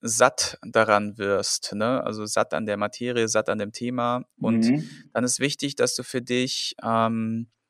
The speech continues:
Speaker 1: dass du für dich was tust, ja? Und, äh, in meinem Fall war das dann tatsächlich so, dass ich jetzt nach fünfzehn Jahren gesagt habe: so: „Hey,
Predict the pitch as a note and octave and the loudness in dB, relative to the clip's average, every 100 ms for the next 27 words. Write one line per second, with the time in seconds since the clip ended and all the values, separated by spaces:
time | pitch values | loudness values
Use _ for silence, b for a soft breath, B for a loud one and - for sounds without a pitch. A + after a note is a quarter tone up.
0 | - - _ _ _ _ _ - B2 - | -16 -16 _ _ _ _ _ 0 2 2
1 | - C3 D3+ G#2 - - - - - - | -2 0 4 4 2 -2 -8 -8 -8 -8
2 | _ - G#2+ A2+ G#2 - A2 A2+ - A2 | _ -6 -2 0 -2 -2 -2 -2 -2 0
3 | G#2+ G#2+ B2 D3 D#3 C3+ C3+ C#3 C#3 B2+ | 2 4 2 6 6 8 6 6 -2 -2
4 | B2 B2+ C#3 - A#2+ A#2+ B2 A#2+ A#2+ C#3 | -4 -4 -6 -2 0 0 0 -2 -4 -4
5 | C#3+ - B2 A#2+ B2 A#2 A2+ A2+ A2+ - | -8 -6 -2 0 0 2 0 0 -2 -2
6 | A#2 A#2 A#2+ | 0 2 2